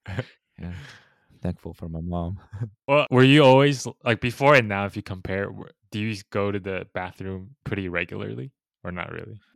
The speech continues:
Speaker 2: Yeah, it, it's hard to say. Uh, I'm not, uh, yeah,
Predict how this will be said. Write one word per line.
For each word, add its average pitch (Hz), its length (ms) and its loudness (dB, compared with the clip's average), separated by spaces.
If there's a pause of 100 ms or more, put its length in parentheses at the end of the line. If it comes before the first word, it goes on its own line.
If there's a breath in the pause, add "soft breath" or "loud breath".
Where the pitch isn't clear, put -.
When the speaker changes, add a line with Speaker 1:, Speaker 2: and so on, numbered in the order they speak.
(120)
Speaker 2:
Yeah, 104 140 -8
it, 135 180 -6
it's 135 280 -8
hard 190 200 -4
to 113 80 -8
say. 87 420 -2 (180)
Uh, 92 60 -12
I'm 92 360 -6
not, 107 180 -8 (260)
uh, - 80 -20
yeah, - 280 -20